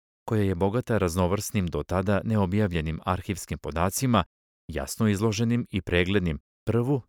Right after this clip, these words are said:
te vrste kod nas. Službovao je u garnizonima Pančevo, Mladenovac i Skoplje i u Vojnomedicinskoj akademiji.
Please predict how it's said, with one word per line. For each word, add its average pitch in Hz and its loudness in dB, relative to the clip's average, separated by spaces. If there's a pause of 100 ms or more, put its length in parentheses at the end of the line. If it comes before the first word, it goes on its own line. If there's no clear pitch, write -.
te 127 0
vrste 76 -4
kod 80 -6
nas. - -4 (840)
Službovao 90 2
je 95 2
u 92 -2
garnizonima 85 0
Pančevo, 90 0
Mladenovac 78 -2
i 71 -10
Skoplje 104 0 (380)
i 120 -2
u 123 2
Vojnomedicinskoj 107 0
akademiji. 69 -2